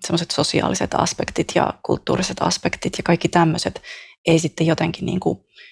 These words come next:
unohdu ja mennä sitten vaan jotenkin niinku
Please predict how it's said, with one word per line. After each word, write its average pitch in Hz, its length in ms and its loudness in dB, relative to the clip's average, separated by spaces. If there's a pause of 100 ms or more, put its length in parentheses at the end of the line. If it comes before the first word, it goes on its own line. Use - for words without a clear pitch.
(400)
unohdu 175 540 4 (220)
ja 151 60 2
mennä 151 240 2
sitten - 340 -2
vaan 139 180 4
jotenkin 156 360 0
niinku 185 440 0